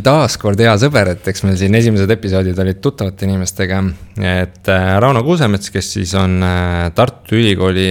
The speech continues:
korvpalliklubi füsioterapeut ja, äh, käisime siis temaga rääkimas, et milline on üldse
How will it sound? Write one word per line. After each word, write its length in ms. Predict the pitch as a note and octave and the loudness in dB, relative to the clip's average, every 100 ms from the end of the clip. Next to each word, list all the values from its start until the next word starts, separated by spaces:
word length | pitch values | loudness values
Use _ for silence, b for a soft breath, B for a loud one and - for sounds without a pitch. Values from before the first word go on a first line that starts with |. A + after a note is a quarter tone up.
| F2 D#2+ | -2 -6
korvpalliklubi 720 | - A2+ A2 F#2 F2+ G2+ G2 | -2 0 2 0 0 0 -2
füsioterapeut 1300 | F#2+ B2 A2 F2 - A2 F2+ - - - - - - | -2 -4 -4 -6 -4 -2 -2 -8 -14 -12 -14 -20 -8
ja, 220 | E2+ E2+ E2 E2+ B B B B | -6 -4 -6 -8 B B B B
äh, 560 | - F#2 F2 F2 F2 F2 | -2 0 2 0 0 2
käisime 340 | G2+ G2+ F2+ | 2 2 0
siis 140 | D#2+ A2+ | -2 0
temaga 260 | A2+ F#2 | 0 0
rääkimas, 460 | F2+ F#2 - F#2+ F#2 | 0 0 -4 -10 -6
et 320 | F2+ - - | -6 -6 -2
milline 300 | F#2+ F#2+ G2+ | 2 4 4
on 100 | G#2+ | 4
üldse 380 | F#2 - F2+ | 2 -2 -4